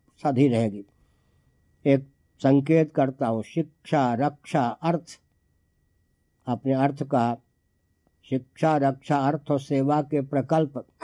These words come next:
सदा सबको संतुलित रूप में प्राप्त होते रहे,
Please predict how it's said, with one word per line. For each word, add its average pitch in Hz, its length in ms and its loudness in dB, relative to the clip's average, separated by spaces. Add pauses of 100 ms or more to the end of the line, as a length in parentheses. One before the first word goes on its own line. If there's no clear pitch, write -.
(640)
सदा 139 400 2
सबको 147 500 -2
संतुलित 143 640 2
रूप 147 360 2
में 143 160 0
प्राप्त 139 340 -4
होते 127 340 -2
रहे, 135 400 0